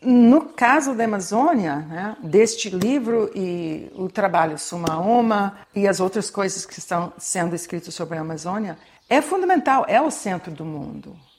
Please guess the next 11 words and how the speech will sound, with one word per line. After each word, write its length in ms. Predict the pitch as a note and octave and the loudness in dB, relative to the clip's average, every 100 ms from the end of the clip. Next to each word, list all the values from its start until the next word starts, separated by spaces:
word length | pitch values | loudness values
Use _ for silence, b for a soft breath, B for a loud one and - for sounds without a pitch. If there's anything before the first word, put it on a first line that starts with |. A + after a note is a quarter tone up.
| _ - | _ -4
É, 240 | G3+ - G#3 | -2 -2 -4
se 240 | - A3+ | 0 2
a 40 | |
gente 280 | G#3+ B3+ A#3+ | 2 0 -2
não 180 | A3 C4+ | 2 2
conseguir 420 | D4 C#4 A3 G3 | 2 -2 -2 -4
salvar 680 | F#3+ - F#3+ F#3 C#3+ E3+ E3 | -2 2 2 2 -2 0 0
a 80 | E3 | -2
Amazônia, 800 | E3 E3 D#3+ F3 F#3 G3+ D#3+ - - _ | -6 -10 -10 -8 -8 -8 -10 -12 -20 _
e 300 | B3+ B3 A#3+ | -4 -2 2
aí 680 | G#3+ F#3 E3+ A#2+ D#3 F#3+ - | 2 2 -2 -4 -6 -6 -12